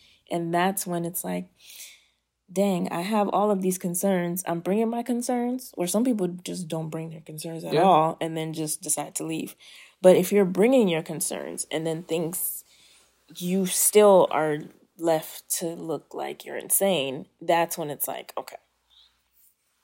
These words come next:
Speaker 2: Yeah.
Speaker 1: I gotta go." <laughs>
Speaker 2: Yeah, and, and I think that's, that's what I meant when I was saying we should, this can be an opportunity, right? Like, we have to lean in.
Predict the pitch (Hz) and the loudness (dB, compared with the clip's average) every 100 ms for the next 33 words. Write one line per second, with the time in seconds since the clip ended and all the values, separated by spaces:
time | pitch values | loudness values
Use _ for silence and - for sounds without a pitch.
0 | - 123 113 113 160 - - - - _ | -10 -4 -2 0 0 0 -4 -10 -18 _
1 | - 269 320 - - - - - 123 113 | -4 6 8 8 2 -12 -18 -6 0 0
2 | 120 139 127 143 143 147 185 160 117 113 | 2 0 2 2 0 0 -2 0 0 0
3 | 123 - - 120 - 135 113 110 107 104 | 0 -6 -2 -2 0 0 0 -2 -4 -4
4 | 107 107 107 - 107 107 101 98 _ _ | -4 -6 -6 -6 -6 -6 -8 -12 _ _
5 | _ _ _ _ 120 _ _ _ _ _ | _ _ _ _ _ _ _ _ _ _
6 | _ _ - - _ _ - 143 131 117 | _ _ -20 -20 _ _ -12 -12 -12 -16
7 | - - 139 156 151 147 127 - _ _ | -18 -8 4 4 6 0 -2 -8 _ _
8 | _ _ _ _ _ _ - 160 - - | _ _ _ _ _ _ 2 2 2 2
9 | 175 160 151 139 127 123 - 123 107 113 | 4 6 6 6 0 -2 -4 -4 0 0
10 | 117 117 110 147 143 151 - 127 123 123 | 2 0 0 0 0 0 -2 -2 -2 -4
11 | 117 117 - - | -4 -6 -8 -12